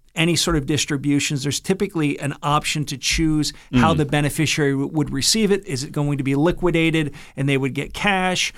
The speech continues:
Speaker 1: Would it be a situation where they actually get the holding itself? And depending on what the asset is, it could give you those various choices. And for some beneficiaries, they may want the liquid monies, uh, the cash. Some may want the physical holding.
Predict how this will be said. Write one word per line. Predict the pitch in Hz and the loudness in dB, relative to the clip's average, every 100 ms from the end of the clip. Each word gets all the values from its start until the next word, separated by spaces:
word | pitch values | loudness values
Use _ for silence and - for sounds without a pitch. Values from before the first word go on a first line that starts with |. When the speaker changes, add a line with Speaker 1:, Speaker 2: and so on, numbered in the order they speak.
| - - | -16 -10
Speaker 1:
Would | - 151 147 | 0 2 2
it | |
be | 139 | 0
a | 143 | 0
situation | 156 - 147 147 139 147 | 0 0 0 0 0 0
where | 143 | 0
they | 139 139 | 2 0
actually | 135 156 | -2 -4
get | 143 135 | -4 -6
the | 123 | -8
holding | - 175 170 156 135 | -2 2 2 2 -2
itself? | 135 - - 170 170 151 - - | 0 0 2 2 0 -2 -10 -6
And | 165 156 | -2 0
depending | 156 - 196 208 208 | -2 -2 0 2 2
on | 180 160 143 | 0 -2 0
what | 160 156 | 0 0
the | 151 | -2
asset | 143 143 - 147 - | 0 -2 -4 -6 -6
is, | 160 160 165 - | -2 2 2 0
it | - | -6
could | - 139 | -6 -2
give | 139 143 | 0 0
you | 151 | 2
those | 143 123 | 0 0
various | 139 139 135 | -2 0 0
choices. | - - 175 165 - 139 | -2 0 2 2 0 -4
And | 156 135 | -4 -2
for | 147 | 0
some | - 165 170 175 - - - - | 0 2 2 0 -4 -18 -10 2
beneficiaries, | 170 160 170 175 247 226 156 | 2 2 2 2 2 2 2
they | 143 | 0
may | 139 | 0
want | 131 135 127 | 0 0 -2
the | 147 | -4
liquid | 143 160 151 147 135 | -6 -2 0 0 2
monies, | 160 196 185 160 - - - - | 2 2 0 -2 -6 -12 -18 -4
uh, | 143 135 | 0 0
the | 143 | -2
cash. | - 180 175 165 - | 0 0 2 0 -2
Some | - - 156 | -2 0 2
may | 156 151 | 2 2
want | 143 147 143 | 0 0 -2
the | 139 | -2
physical | 151 127 135 127 | -2 -2 -2 -2
holding. | 180 220 165 139 139 | 2 4 2 0 -4